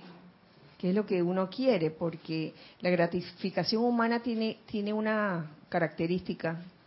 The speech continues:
siento yo, y es que es temporal. Entonces se acabó. Te compraste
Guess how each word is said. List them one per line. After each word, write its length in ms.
siento 400
yo, 260
y 100
es 80
que 120
es 100
temporal. 760
Entonces 300
se 80
acabó. 760
Te 120
compraste 460